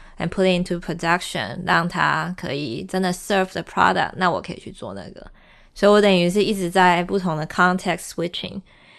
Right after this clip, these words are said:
但我会发现不是每一个人都喜欢这样的工作形态。那你如果要很精的去 focus 在你的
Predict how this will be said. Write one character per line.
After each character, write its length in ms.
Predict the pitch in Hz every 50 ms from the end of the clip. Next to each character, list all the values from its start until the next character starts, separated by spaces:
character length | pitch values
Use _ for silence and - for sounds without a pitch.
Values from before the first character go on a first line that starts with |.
| - - _ _ _
但 520 | - 208 196 190 185 185 180 180 180 190 185 - - - - - -
我 100 | 180 185
会 160 | 220 233 240
发 180 | 233 277 262
现 240 | 269 - 294 277 277
不 120 | 214 190 185
是 320 | - - 226 220 214 202
每 200 | 190 170 156 151
一 120 | 165 180
个 80 | 202 208
人 240 | 202 185 165 165 165
都 120 | 170 170
喜 200 | 175 - - 160
欢 260 | 156 170 160 160 165
这 100 | 165 190
样 280 | 175 175 165 160 156 151
的 600 | 147 - - 95 90 82 82 - - 190 190 185 - _
工 180 | - 185 190 185
作 160 | 185 208 196
形 300 | 185 - - - - 208
态。 340 | - - 156 - - - 190 - _ _ _ _ _ _ _ -
那 80 | - 247
你 80 | 247
如 120 | 214 208 214
果 120 | 226 208
要 200 | 202 214 208 208
很 280 | 208 - 202 170 165 165
精 280 | - 196 202 208 214
的 200 | 214 208 196 180
去 360 | 170 - - - 196 190 185 185
focus 440 | 185 - 226 233 233 - 247 214 -
在 200 | - 226 208 202
你 120 | 190 170 156
的 440 | 151 151 151 147 147 151 165 180